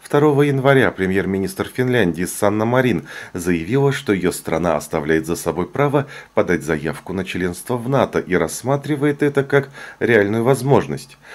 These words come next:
Мы уже рассказывали вам об этом замечательном высказывании той смелой женщины, кто была готова поставить свои города под обстрел российской боевой авиации и тактических ядерных ракет.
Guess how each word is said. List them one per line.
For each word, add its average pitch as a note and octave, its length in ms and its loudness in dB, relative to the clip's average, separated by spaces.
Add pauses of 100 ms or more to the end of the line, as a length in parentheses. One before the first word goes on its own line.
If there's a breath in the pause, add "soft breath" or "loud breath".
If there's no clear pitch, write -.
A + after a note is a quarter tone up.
(140 loud breath)
Мы B2 200 0
уже A2 380 2
рассказывали D#2 640 0
вам D#2 260 -2
об D2+ 220 -2
этом F2 260 0
замечательном E2+ 960 -2
высказывании D#2 600 -2
той F#2 160 -4
смелой A2 300 0
женщины, C#3+ 520 0 (240 loud breath)
кто - 180 -2
была E2 200 2
готова E2 320 0
поставить D#2+ 520 -4
свои E2+ 220 0
города D#2+ 360 0
под E2 180 -4
обстрел E2 440 2 (240 loud breath)
российской F2+ 580 -2
боевой E2+ 440 0
авиации C3+ 680 -2
и C3 220 -4
тактических B2+ 760 -4
ядерных F#2 460 -2
ракет. E2 380 0